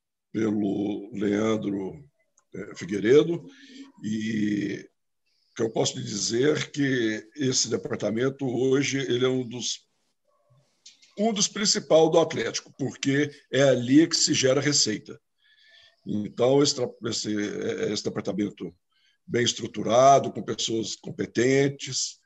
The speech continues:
com condições pra trabalhar, eu tenho certeza que a gente tem condições de aumentar muito as nossas receitas, mas é muito, né? E ele está trabalhando ferrenhamente com esse objetivo e acredito muito no trabalho dele.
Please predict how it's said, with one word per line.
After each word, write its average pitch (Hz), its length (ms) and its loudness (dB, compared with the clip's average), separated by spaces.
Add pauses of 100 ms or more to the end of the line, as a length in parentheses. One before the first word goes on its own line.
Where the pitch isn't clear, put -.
com 107 140 -8
condições 120 520 0
pra 113 100 -8
trabalhar, 110 480 -2
eu 131 120 2
tenho 131 200 -2
certeza 117 680 0
que 113 100 -8
a 107 40 0
gente 110 320 -8
tem 113 100 -8
condições 110 440 -4
de 107 40 -4
aumentar 110 380 -2
muito 135 500 6
as 110 120 -2
nossas - 280 -6
receitas, 95 380 -6
mas 113 160 0
é 147 60 8
muito, 139 440 4 (420)
né? 131 280 -2 (560)
E 127 160 0
ele 165 220 4
está 143 180 0
trabalhando 123 840 0 (680)
ferrenhamente 147 1040 4
com 139 180 0
esse 139 140 2
objetivo 131 800 2 (280)
e 127 80 2
acredito 127 500 -2
muito 131 260 -4
no - 60 -8
trabalho 95 560 0 (320)
dele. 95 280 -4